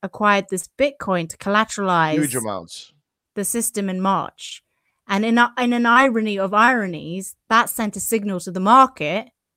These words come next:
Speaker 1: that they don't trust the algorithm at all. And that created an opportunity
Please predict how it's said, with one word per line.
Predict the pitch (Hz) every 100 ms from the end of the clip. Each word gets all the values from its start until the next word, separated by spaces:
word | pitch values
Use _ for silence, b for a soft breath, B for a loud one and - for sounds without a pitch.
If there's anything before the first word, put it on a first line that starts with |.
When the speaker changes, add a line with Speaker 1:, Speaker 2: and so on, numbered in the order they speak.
| _ _ -
Speaker 1:
that | 196 190
they | 202
don't | 233 -
trust | 233 214
the | -
algorithm | 208 226 190 185 185
at | 185 262
all. | 262 156 160 _ _ _ -
And | 196
that | 214
created | - 220 214 208
an | 202
opportunity | 190 - - 220 208 196 180 170